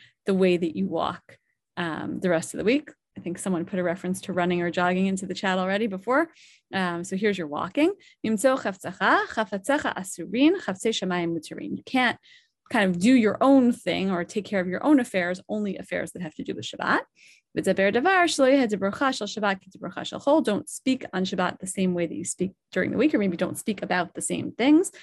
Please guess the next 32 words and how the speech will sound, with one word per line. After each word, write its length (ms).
"Dibur 300
asur, 400
hirhur 340
mutar." 380
You 140
can't 260
speak 280
about 200
those 160
things, 240
but 100
maybe 200
you 80
can 160
contemplate 680
them. 180
Again, 320
relevant 560
to 340
our 140
topic 640
from 160
last 320
week. 220
So 320
we 100
have 200
all 260
of 160
these 440
general 480
categories, 840